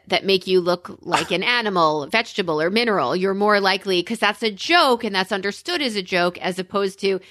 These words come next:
"Shit, are those bad?" Like, I moved to black and white because I really feel like if you haze my edges,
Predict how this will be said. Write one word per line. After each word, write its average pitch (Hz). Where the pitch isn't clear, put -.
"Shit, 269
are 180
those 247
bad?" 185
Like, 294
I 294
moved 302
to 254
black 220
and 214
white 202
because 180
I 165
really 170
feel 175
like 160
if -
you 180
haze 180
my 165
edges, 170